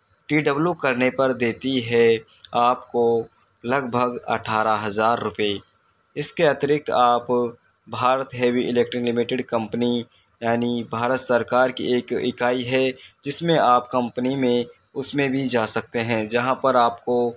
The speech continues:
अप्रेंटिस करने पर मिलेगी सैलरी लगभग अठारह हज़ार और रेगुलर उस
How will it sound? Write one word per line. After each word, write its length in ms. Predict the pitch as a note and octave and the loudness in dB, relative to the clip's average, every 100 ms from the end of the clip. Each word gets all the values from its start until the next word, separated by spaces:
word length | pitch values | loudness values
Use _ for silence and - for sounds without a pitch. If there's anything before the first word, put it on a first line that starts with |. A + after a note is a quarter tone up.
| - _ B2 | -12 _ -2
अप्रेंटिस 500 | B2 C3 B2+ C#3+ - | -2 -2 -2 -2 0
करने 360 | B2 A#2 B2+ | 0 2 0
पर 240 | B2 B2 A#2+ | 2 0 2
मिलेगी 520 | A#2 A#2 A#2+ B2 A#2+ | 0 0 0 0 0
सैलरी 640 | - A#2 A2+ A2+ B2 A#2+ - _ - | 2 2 2 0 -2 -4 -12 _ -6
लगभग 460 | A#2+ A#2 A2 A#2+ - | -2 -2 -2 -2 0
अठारह 440 | A#2 A2+ A#2 A#2 A2+ | -2 -2 -2 0 0
हज़ार 680 | A2+ G#2+ A#2+ A#2+ A#2+ A#2+ - _ _ - | -2 0 2 4 2 -2 -10 _ _ 0
और 520 | C3 B2+ B2 A#2+ - _ _ _ | 4 4 4 0 -6 _ _ _
रेगुलर 580 | B2 C3 C#3 D3+ D3+ D3 - _ _ | -2 0 0 2 2 -2 -10 _ _
उस 240 | C#3 C3 | -6 -2